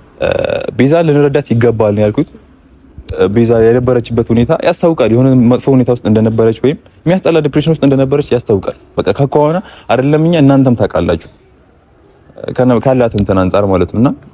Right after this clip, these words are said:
ያንን አይቼ ነው እኔ ከ-፣ እንረዳት ያልኩት። እሱ ደግሞ ይሄንን ሊረዳ አልቻለም። አንተ ተረዳህም አልተረዳህም እኔ ካረኩት ነገር አልጸጸትም። አሁንም ቢሆን አልጸጸትም።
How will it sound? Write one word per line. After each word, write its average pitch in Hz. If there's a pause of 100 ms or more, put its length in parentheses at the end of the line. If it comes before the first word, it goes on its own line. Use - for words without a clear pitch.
ያንን 143
አይቼ 151
ነው 143
እኔ 113
ከ-፣ 101
እንረዳት 110
ያልኩት። 87 (120)
እሱ -
ደግሞ 131
ይሄንን 117
ሊረዳ 110
አልቻለም። 101 (1300)
አንተ 135
ተረዳህም 131
አልተረዳህም 120 (960)
እኔ 113
ካረኩት 117
ነገር 143
አልጸጸትም። 104
አሁንም 120
ቢሆን 143
አልጸጸትም። -